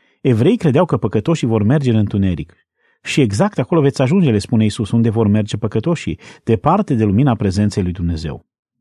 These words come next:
Unii oameni sunt confuzi pentru că spune că iadul va fi un loc de întuneric și, de asemenea, un loc al focului și ei se întreabă cum se poate să fie foc fără lumină. Aceasta este o parte a calității supranaturale a iadului, faptul că acolo va fi foc, focul chinului, și alături va fi și întuneric total.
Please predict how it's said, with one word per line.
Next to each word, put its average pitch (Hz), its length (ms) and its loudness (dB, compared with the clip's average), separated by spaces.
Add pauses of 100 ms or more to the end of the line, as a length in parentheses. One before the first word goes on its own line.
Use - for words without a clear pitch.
(500)
Unii 233 200 2
oameni 170 280 4
sunt 127 220 0
confuzi 120 500 0
pentru 110 240 0
că 107 120 -2
spune 127 300 0
că 127 120 -2
iadul 131 200 0
va 104 120 0
fi - 140 -6
un 107 60 2
loc 117 160 0
de 110 80 0
întuneric 107 460 0
și, - 100 -14
de 98 80 -4
asemenea, 104 520 0 (400)
un 113 200 2
loc 151 220 2
al 107 100 2
focului 101 500 -2
și - 120 -6
ei 120 60 0
se - 100 -6
întreabă 113 340 0
cum 196 160 -2
se - 160 0
poate 139 260 -4
să 107 160 -6
fie 104 200 -4
foc - 320 -6
fără 107 180 -2
lumină. 92 420 -2 (580)
Aceasta 220 340 -2
este 156 180 0
o 120 40 2
parte 151 400 0
a 120 100 -8
calității 117 560 -2
supranaturale 113 680 -2
a 110 40 0
iadului, 101 420 -4 (360)
faptul 143 360 0
că - 100 -2
acolo 143 280 2
va 110 140 0
fi 101 160 -6
foc, - 480 -6
focul 110 360 -2
chinului, 104 380 0
și - 100 -6
alături 110 340 -2
va 95 100 -2
fi 107 140 -8
și - 120 -6
întuneric 101 400 -2
total. - 440 -12